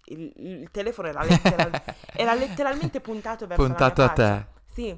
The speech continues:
Speaker 2: Sì,
Speaker 1: Praticamente,
Speaker 2: sì, sì, sì.
Speaker 1: meno male che è partito il flash, perché sennò non me ne sarei proprio accorta.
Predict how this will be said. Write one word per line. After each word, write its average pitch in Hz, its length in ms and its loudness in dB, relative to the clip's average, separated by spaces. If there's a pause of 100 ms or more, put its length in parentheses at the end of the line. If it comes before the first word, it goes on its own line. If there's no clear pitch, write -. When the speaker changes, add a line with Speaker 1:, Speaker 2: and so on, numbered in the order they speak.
(100)
Speaker 2:
Sì, 110 540 -8
Speaker 1:
Praticamente, 294 500 -4
Speaker 2:
sì, - 0 -
sì, 220 120 -6
sì. - 0 -
Speaker 1:
meno 294 240 -4
male 254 400 -4
che 202 160 -4
è 196 40 -4
partito 190 400 -12
il 175 80 -10
flash, 160 420 -10
perché 190 240 -8
sennò 262 200 -8
non 269 140 -6
me 196 80 -10
ne 170 80 -14
sarei 175 260 -8
proprio 170 240 -12
accorta. 156 560 -14